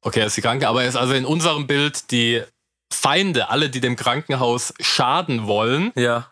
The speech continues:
Speaker 1: Oder vielleicht jetzt wieder, um das Bild so aufzubauen, äh, in Corona-Zeiten, da durfte man ein Krankenhaus nicht betreten, weil es halt potenziell hochgefährlich war.
Speaker 2: Ja.
Speaker 1: Und deshalb muss eben da im Empfangsbereich schon mal aussortiert werden.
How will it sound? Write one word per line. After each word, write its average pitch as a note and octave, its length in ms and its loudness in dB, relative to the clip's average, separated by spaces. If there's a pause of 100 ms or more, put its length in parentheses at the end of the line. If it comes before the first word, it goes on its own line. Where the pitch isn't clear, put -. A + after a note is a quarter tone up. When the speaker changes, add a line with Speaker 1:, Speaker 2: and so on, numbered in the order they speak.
(120)
Speaker 1:
Oder D#3 200 2
vielleicht C3 300 0
jetzt B2+ 260 -4
wieder, C3 220 2
um A#2+ 80 -4
das B2 140 -2
Bild C#3 200 -2
so C3 300 0 (560)
aufzubauen, C#3 800 0
äh, B2 160 0
in C3+ 160 -2
Corona-Zeiten, D#3+ 1040 0 (320)
da A#2 220 0 (200)
durfte C#3 360 0
man B2 180 2
ein B2 80 -2
Krankenhaus C3+ 640 0
nicht - 380 -2
betreten, G#2 840 -2
weil A2 280 0
es C3 100 -2
halt C#3 240 -2
potenziell C#3+ 680 0
hochgefährlich C#3+ 960 -2
war. G#2 260 0 (140)
Speaker 2:
Ja. A2+ 260 2
Speaker 1:
Und C3 160 0
deshalb C#3 480 0
muss B2+ 320 0
eben C#3+ 460 0
da A#2+ 180 2
im B2 140 -2
Empfangsbereich B2 720 0
schon D3+ 140 0
mal D3 80 2
aussortiert C3+ 600 -4
werden. - 320 -4